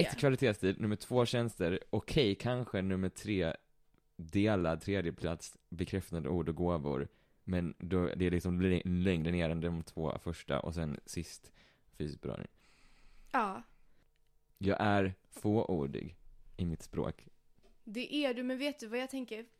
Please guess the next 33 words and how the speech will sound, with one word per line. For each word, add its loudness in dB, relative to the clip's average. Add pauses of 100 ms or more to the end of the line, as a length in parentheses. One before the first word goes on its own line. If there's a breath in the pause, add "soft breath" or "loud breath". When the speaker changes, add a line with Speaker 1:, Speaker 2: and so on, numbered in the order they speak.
(140)
Speaker 2:
Ehm, -6 (640 soft breath)
att, -4 (140)
att -4
när 2
man 2
börjar 4
prata -4
om -6
kärleksspråk, -6 (360 soft breath)
då 0
kan -6
man -2
också -6
börja -2
matcha -4
varandras -4
kärleksspråk -4
lite -16
granna. -10 (360 soft breath)
För 0
att -6
till -4
exempel, -4 (240)
eh, -6
emojis 2
har -4
varit -8
en -6
sån -4
grej -4
i -2
vår -2
relation. -4